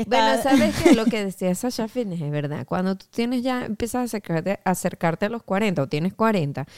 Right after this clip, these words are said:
Speaker 1: ya tú no le paras, o sea, como que empiezas a aceptar tu cuerpo. "Ay, tengo panza",
Speaker 2: Claro.
Speaker 1: sí. "Ay, tengo celulitis", sí.
Speaker 2: Yo
Speaker 1: Uno
Speaker 2: siempre
Speaker 1: como
Speaker 2: toda la
Speaker 1: que
Speaker 2: vida he tenido panza.
Speaker 1: Yo también, o sea, toda la vida.
Speaker 2: No, bueno,
Speaker 1: Pero,
Speaker 2: cuando tenías
Speaker 1: pero
Speaker 2: dieciséis, no.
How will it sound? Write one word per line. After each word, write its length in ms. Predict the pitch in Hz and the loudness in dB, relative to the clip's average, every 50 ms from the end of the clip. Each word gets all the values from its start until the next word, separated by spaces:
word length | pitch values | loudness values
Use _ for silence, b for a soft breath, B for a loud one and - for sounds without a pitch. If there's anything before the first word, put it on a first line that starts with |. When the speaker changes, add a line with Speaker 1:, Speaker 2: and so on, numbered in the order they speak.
| B B B B B | B B B B B
Speaker 1:
ya 280 | B 175 220 220 220 214 | B 0 2 2 2 0
tú 160 | 208 240 247 | -2 -2 -2
no 160 | 254 254 262 | 0 0 0
le 100 | 262 262 | 0 0
paras, 360 | 240 - 254 240 233 240 - - | 0 0 0 0 0 0 -4 -6
o 60 | 196 180 | -8 -8
sea, 180 | - 214 202 | -6 -6 -4
como 240 | - 202 202 196 190 | -4 -2 -2 -2 -2
que 80 | - 196 | -2 -2
empiezas 360 | 196 190 208 202 - 240 247 | -2 -2 -2 -4 -2 -2 -4
a 40 | 254 | -4
aceptar 460 | 247 - 233 214 208 - 165 165 175 | -4 -6 -8 -6 -4 -4 -6 -6 -6
tu 160 | - 226 208 | -8 -10 -12
cuerpo. 420 | - - - 226 226 226 220 233 - - | -10 -6 -4 -4 -4 -4 -6 -8 -8 -6
"Ay, 180 | 202 214 233 | -4 -4 -4
tengo 220 | 220 233 226 226 240 | -4 -6 -6 -4 -4
panza", 340 | 302 320 277 214 170 151 | -2 -2 0 0 0 -2
Speaker 2:
Claro. 140 | 147 143 143 | -2 -2 -4
Speaker 1:
sí. 180 | 139 - 170 - B B B B | -4 -4 -6 -10 B B B B
"Ay, 120 | 247 247 | -4 -2
tengo 180 | 240 240 233 233 | 0 0 0 0
celulitis", 560 | - 254 247 240 233 240 247 226 - 202 190 | 0 -2 -2 -2 -2 -2 -4 -6 -6 -8 -8
sí. 100 | - 208 | -2 0
Speaker 2:
Yo 80 | 240 254 | 0 2
Speaker 1:
Uno 40 | 240 | 4
Speaker 2:
siempre 220 | 330 320 294 330 | 4 4 4 4
Speaker 1:
como 80 | 311 277 | 4 4
Speaker 2:
toda 160 | 311 302 311 | 4 4 4
la 80 | 311 285 | 6 4
Speaker 1:
que 60 | 262 | 6
Speaker 2:
vida 100 | 262 262 | 6 4
he 40 | 269 | 4
tenido 260 | 247 285 269 269 262 | 4 4 2 2 2
panza. 500 | 233 247 220 208 196 - 180 151 156 175 - _ _ _ _ _ _ _ - - _ _ - | 2 2 2 2 2 0 -2 -2 -2 -4 -8 _ _ _ _ _ _ _ -20 -20 _ _ -4
Speaker 1:
Yo 180 | 185 233 226 | -2 -2 0
también, 480 | - 156 151 151 165 180 165 139 139 147 | 2 2 4 4 4 4 2 0 -4 -8
o 60 | - | -8
sea, 160 | - 147 123 | -6 -6 -4
toda 200 | - - 151 151 156 | -2 -2 0 0 2
la 80 | 165 | 2
vida. 240 | 156 156 127 - 143 - B B | 0 0 -2 -4 -8 -16 B B
Speaker 2:
No, 180 | 208 196 165 131 | 0 0 0 0
bueno, 140 | 135 - 254 | 0 0 0
Speaker 1:
Pero, 400 | 247 254 247 254 240 233 226 208 | 2 2 2 2 2 2 0 0
Speaker 2:
cuando 200 | - 175 175 170 | -2 -2 -2 -4
tenías 280 | 151 165 156 - 226 226 | -2 -2 0 0 2 2
Speaker 1:
pero 140 | 226 226 226 220 | 2 2 2 2
Speaker 2:
dieciséis, 280 | 214 208 208 - - - | 0 0 -2 -2 0 0
no. 220 | 202 196 196 185 | -2 -2 -4 -6